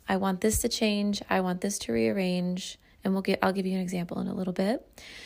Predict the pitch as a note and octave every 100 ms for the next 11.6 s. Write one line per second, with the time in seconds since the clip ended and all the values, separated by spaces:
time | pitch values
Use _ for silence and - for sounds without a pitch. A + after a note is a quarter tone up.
0 | - - - A#3 A3+ A#3 A3 G#3+ G#3 -
1 | F3+ F3 F3+ F3+ G3+ A#3 A#3 A#3 A3+ G3+
2 | F#3+ F3+ F#3+ G#3+ G#3+ G#3+ G#3+ G3+ G3 G3
3 | - F#3 F#3 F3+ - F3 F3 - B3 A#3
4 | A3+ A3 A3 - - - - - - G#3
5 | G3 G3 - F3+ - E3+ E3+ G#3+ B3+ B3
6 | A#3+ A#3+ A#3 A#3 - - - - A3 G#3
7 | G3+ G3+ - G3 F#3 F#3 F#3+ F#3 F3+ F3
8 | F3 E3+ E3+ F3+ B3+ - - - G#3 A3+
9 | A#3 A3 G3 F#3+ F#3 F#3 F#3+ F#3 F3+ F3
10 | F3 E3 - F3 A3+ A#3+ - G3+ F3+ F3+
11 | F3 - E3+ - -